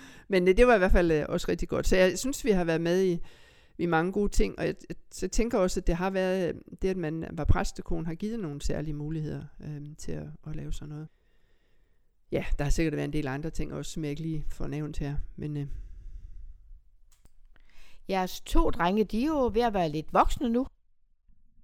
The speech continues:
Speaker 1: Ja, det er de. Øh, de er i trediverne begge to.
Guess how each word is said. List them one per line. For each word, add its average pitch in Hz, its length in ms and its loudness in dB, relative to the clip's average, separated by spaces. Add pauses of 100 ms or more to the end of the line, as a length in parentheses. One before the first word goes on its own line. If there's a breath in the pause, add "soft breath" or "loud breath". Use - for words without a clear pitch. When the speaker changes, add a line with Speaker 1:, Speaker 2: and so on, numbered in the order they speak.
(580)
Speaker 1:
Ja, 190 280 8
det 240 140 6
er 196 120 6
de. 226 180 4 (200)
Øh, 170 380 4
de 214 160 0
er 202 80 2
i 165 60 0
trediverne 185 540 0
begge 185 220 0
to. 196 320 -2